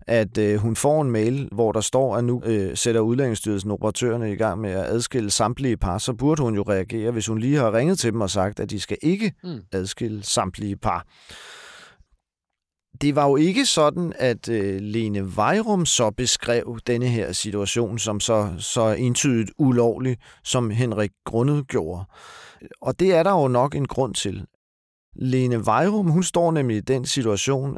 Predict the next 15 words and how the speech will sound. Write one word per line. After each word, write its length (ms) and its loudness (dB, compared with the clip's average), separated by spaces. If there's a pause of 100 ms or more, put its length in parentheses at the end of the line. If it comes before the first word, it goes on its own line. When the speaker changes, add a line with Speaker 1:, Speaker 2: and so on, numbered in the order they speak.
Speaker 1:
at 180 0
Instrukskommissionen 1300 -4
vurderede, 720 2
at, 320 -2
øh, 300 0
man 200 -4
godt 320 0
ville 220 0
kunne 200 -4
føre 300 2
en 120 -2
disciplinær 760 -2
sag 380 0
imod 360 0
hende, 380 -2